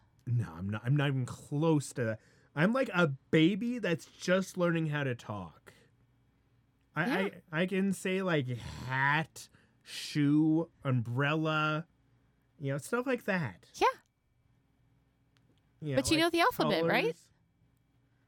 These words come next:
Speaker 1: Th-, there's not an alphabet.
Speaker 2: There's
Speaker 1: Like,
Speaker 2: not an alphabet?
Speaker 1: like, n-, not really.
Speaker 2: Oh.
Speaker 1: There's, like,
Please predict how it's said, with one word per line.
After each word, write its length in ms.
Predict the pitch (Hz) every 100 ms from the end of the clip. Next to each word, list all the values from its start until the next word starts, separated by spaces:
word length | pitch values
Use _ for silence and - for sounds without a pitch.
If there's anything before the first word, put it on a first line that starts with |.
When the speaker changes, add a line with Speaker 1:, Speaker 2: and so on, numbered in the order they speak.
| _
Speaker 1:
Th-, 120 | 156 160
there's 320 | 180 185 -
not 140 | 220
an 160 | 214 185 -
alphabet. 800 | 135 147 139 - 98 78 73 - -
Speaker 2:
There's 120 | 233
Speaker 1:
Like, 100 | 240
Speaker 2:
not 100 | 285
an 100 | 269
alphabet? 500 | 214 226 403 539 571 _ - _ -
Speaker 1:
like, 100 | 147 147
n-, 160 | 165 -
not 360 | 143 160 175 160 139
really. 640 | 139 123 104 92 82 82 - _ _ _ _ _ _ -
Speaker 2:
Oh. 540 | 190 190 208 240 269 269
Speaker 1:
There's, 160 | 156
like, 140 | 180